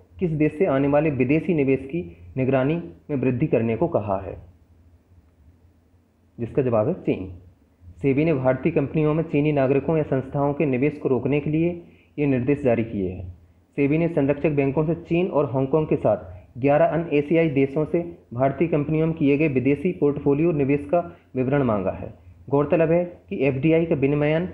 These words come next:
वित्त मंत्रालय द्वारा और विदेशी पोर्टफोलियो निवेश का विनियमन सेबी द्वारा किया जाता है। इन प्रावधानों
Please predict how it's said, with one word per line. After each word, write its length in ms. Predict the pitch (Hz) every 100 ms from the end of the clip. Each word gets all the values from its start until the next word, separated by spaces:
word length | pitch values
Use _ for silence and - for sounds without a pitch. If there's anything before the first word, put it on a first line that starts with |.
| - - -
वित्त 180 | 143 160
मंत्रालय 400 | 147 131 127 143
द्वारा 260 | 135 139 156
और 160 | 139
विदेशी 320 | 127 139 143
पोर्टफोलियो 640 | 175 143 135 - 135 151 151 - - - -
निवेश 280 | 131 143 147
का 60 | 147
विनियमन 400 | 139 147 156 165
सेबी 460 | - - 139 131
द्वारा 220 | 131 123
किया 220 | 131 127 104
जाता 300 | 92 92 95
है। 200 | 98 - - - -
इन 120 | 151
प्रावधानों 600 | 151 143 139 143 151 175